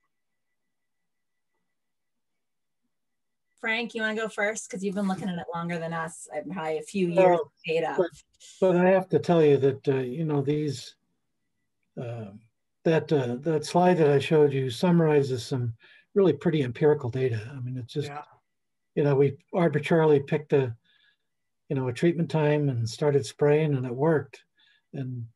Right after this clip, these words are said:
Speaker 2: don't really know much more than that. As far as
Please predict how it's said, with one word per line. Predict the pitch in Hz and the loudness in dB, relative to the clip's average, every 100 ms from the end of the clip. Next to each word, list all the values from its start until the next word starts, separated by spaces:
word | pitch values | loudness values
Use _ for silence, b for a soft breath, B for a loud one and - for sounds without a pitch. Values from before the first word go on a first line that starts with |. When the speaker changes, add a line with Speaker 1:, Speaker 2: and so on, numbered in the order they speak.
| _ _ _ _ _ _ _ 165 | _ _ _ _ _ _ _ -6
Speaker 2:
don't | 135 | -4
really | 170 156 143 123 | -2 0 0 -2
know | 190 160 170 | 0 4 4
much | 156 147 | 2 0
more | 165 156 | 0 2
than | 143 143 | 2 2
that. | 151 147 135 - | 2 0 -2 -4
As | 214 - | -6 0
far | 233 254 | 0 4
as | 220 143 | 2 0